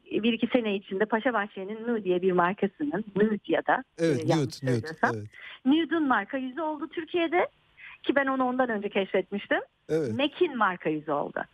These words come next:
Speaker 1: Düşünebiliyor musunuz? Yani bir kozmetik markasının yüz yaşında veya işte o zamanlar doksan küsurlardaydı Iris Apfel, marka yüzü oldu. Şimdi, e, bu bir dünya gerçeği.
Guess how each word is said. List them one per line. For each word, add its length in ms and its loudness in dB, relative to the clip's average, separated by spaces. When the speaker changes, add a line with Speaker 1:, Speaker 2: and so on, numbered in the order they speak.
Speaker 1:
Düşünebiliyor 420 2
musunuz? 240 -2
Yani 180 0
bir 80 -4
kozmetik 720 -4
markasının 800 -2
yüz 280 0
yaşında 460 2
veya 220 2
işte 160 -6
o 100 2
zamanlar 420 2
doksan 300 0
küsurlardaydı 760 0
Iris 200 0
Apfel, 360 0
marka 260 0
yüzü 280 -6
oldu. 240 -14
Şimdi, 440 2
e, 60 4
bu 160 2
bir 140 2
dünya 300 2
gerçeği. 480 -8